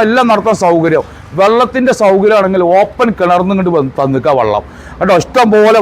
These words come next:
വെള്ളമാണ്. അപ്പോൾ ഞാൻ പറഞ്ഞു കഴിഞ്ഞു, വെള്ളത്തിൻ്റെ സൗകര്യം, പാർക്കിങ്ങിൻ്റെ സൗകര്യം, അതുപോലെ തന്നെ ഹോട്ടൽ നടത്താനുള്ള സൗകര്യം, ഇതേ കട വിപുലീകരിക്കാനുള്ള സൗകര്യം, നാല്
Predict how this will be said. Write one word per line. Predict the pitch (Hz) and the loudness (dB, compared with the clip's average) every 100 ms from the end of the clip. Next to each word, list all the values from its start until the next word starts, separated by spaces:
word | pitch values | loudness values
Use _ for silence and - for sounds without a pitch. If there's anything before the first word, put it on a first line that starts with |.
| 170 | 2
വെള്ളമാണ്. | 151 170 160 107 - - - - - - - | 2 2 2 0 -8 -18 -18 -18 -18 -14 -6
അപ്പോൾ | 156 214 | -2 0
ഞാൻ | 220 202 | 2 2
പറഞ്ഞു | 196 214 | 2 2
കഴിഞ്ഞു, | 208 240 294 - - - - | 2 2 0 -4 -14 -10 -2
വെള്ളത്തിൻ്റെ | 185 196 208 208 214 202 | 2 2 0 0 -2 0
സൗകര്യം, | 170 196 208 220 226 - - - | 0 2 2 0 -2 -4 -10 -2
പാർക്കിങ്ങിൻ്റെ | 180 202 - 220 220 214 185 | 0 2 0 -2 0 0 2
സൗകര്യം, | 175 202 208 208 214 - - - | 2 2 2 2 0 -2 -8 -4
അതുപോലെ | 156 208 220 | 0 0 0
തന്നെ | 220 185 | 0 0
ഹോട്ടൽ | 185 202 214 214 | 0 0 0 0
നടത്താനുള്ള | 214 220 214 185 | 0 0 0 2
സൗകര്യം, | 190 196 208 214 220 - - | 0 2 2 0 -4 -10 -6
ഇതേ | 170 262 254 | 0 2 2
കട | 226 226 208 | 2 2 2
വിപുലീകരിക്കാനുള്ള | 202 208 220 220 214 214 214 214 190 | 0 0 2 0 2 2 2 0 0
സൗകര്യം, | 180 196 202 214 214 - - 143 | 0 2 0 0 -2 -8 -8 -2
നാല് | 175 208 254 | 2 2 2